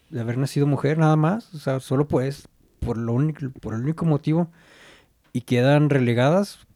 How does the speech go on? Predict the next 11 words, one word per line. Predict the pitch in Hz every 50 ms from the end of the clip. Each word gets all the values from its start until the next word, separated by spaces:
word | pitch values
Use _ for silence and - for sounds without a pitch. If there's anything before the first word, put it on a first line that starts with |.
| _ _ _
completamente. | - 123 107 - 123 123 - 151 143 139 143 165 165 180 175
O | 156
sea, | - 139 120 107 - _ _ _ _ _ -
como | - 131 131 131
yo, | 135 139 135 -
como | - - 123 127 123 123 123 120 120 120
lo | 117 120 123
mencioné | 127 123 107 120 120 127
al | 120
principio, | - - 147 147 - 160 147 - 151 143 135 135 110 117
este, | 117 113 - - - - 104 101 101